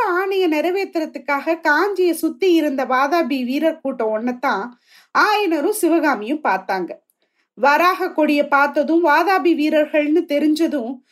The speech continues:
சிவகாமிக்கு உடம்பெல்லாம் நடுங்குச்சு, மனசு பத பதச்சுது. எதிர்ல வந்த வாதாபி வீரர்கள் நூறு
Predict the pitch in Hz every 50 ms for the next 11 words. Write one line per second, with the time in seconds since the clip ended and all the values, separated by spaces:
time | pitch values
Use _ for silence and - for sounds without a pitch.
0 | _ _ _ - - 311 285 285 381 349 427 403 349 339 330 - 277 254 240 226
1 | 240 247 302 320 339 311 294 254 254 311 330 285 247 240 254 269 349 349 359 330
2 | 285 - - - - _ _ _ _ _ _ _ _ - 240 285 302 330 403 415
3 | - - 285 247 277 254 - - 320 311 320 330 466 480 466 381 330 392 381 370
4 | - 349 226 196 - - _ _ _ _ _ _ _ _ _ - - 392 415 359
5 | 494 539 523 480 523 494 440 427 381 392 349 320 349 349 403 427 453 427 427 415
6 | 403 330 349 359 330 330 320 320 - 320 302 277 269 339 370 415 440 440 415